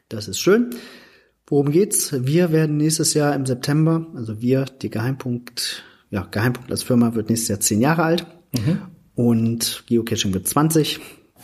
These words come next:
Speaker 1: Passenderweise fällt das halt in einem Jahr zusammen und das wollen wir feiern mit einem Mega-Event und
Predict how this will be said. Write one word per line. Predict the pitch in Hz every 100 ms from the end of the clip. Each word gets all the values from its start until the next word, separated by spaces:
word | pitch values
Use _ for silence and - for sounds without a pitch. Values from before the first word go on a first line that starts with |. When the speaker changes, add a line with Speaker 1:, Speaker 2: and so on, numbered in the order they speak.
| - - _ _ - -
Speaker 1:
Passenderweise | 120 - 117 107 104 104 107
fällt | - 104 98
das | 92
halt | 95 90
in | 92
einem | 87 95
Jahr | 87
zusammen | - 95 123 147 - - - -
und | 107
das | 104
wollen | 104 110
wir |
feiern | 98 104 104 101
mit | 92
einem | 92
Mega-Event | 90 101 90 87 90 90 - - - - - _
und | 90 87 87 87 -